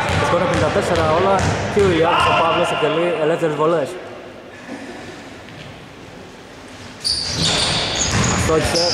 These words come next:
και στη δεύτερη βολή. Αλλά ο Ηλιάδης ο Στέλιος είναι εκεί για να πάρει το επιθετικό rebound. Και το παιχνίδι συνεχίζεται κανονικά. Γραμματικός. Ηλιάδης, πολύ ωραία πάσα. Κάγκας για τον Ηλιάδη, τον Παύλο, ο οποίος θα ευστοχίσει.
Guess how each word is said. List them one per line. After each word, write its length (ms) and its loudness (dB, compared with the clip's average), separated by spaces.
και 80 2
στη 160 2
δεύτερη 320 2
βολή. 260 4
Αλλά 140 4
ο 60 6
Ηλιάδης 340 4
ο 60 -4
Στέλιος 320 4
είναι 220 6
εκεί 180 2
για 120 4
να 120 2
πάρει 160 4
το 60 6
επιθετικό 320 0
rebound. 320 4
Και 120 0
το 60 4
παιχνίδι 320 2
συνεχίζεται 400 2
κανονικά. 300 2
Γραμματικός. 500 4
Ηλιάδης, 440 2
πολύ 280 4
ωραία 160 2
πάσα. 320 2
Κάγκας 320 4
για 100 4
τον 160 4
Ηλιάδη, 280 4
τον 80 2
Παύλο, 300 4
ο 40 2
οποίος 220 4
θα 100 2
ευστοχίσει. 480 2